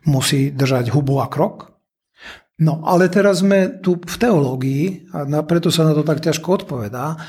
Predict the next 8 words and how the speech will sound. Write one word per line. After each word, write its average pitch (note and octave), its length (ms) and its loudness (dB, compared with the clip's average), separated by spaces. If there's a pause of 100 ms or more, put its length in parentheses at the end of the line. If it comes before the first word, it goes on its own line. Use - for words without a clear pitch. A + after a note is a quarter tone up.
(220)
pretože D3+ 800 2 (840)
Európska D#3+ 480 2
únia D#3 640 0 (720)
nepripúšťa, D#3 1600 -2 (440)
že C#3 420 0
existuje C3+ 960 -2
dedičný C#3 480 0
hriech. A#3 400 0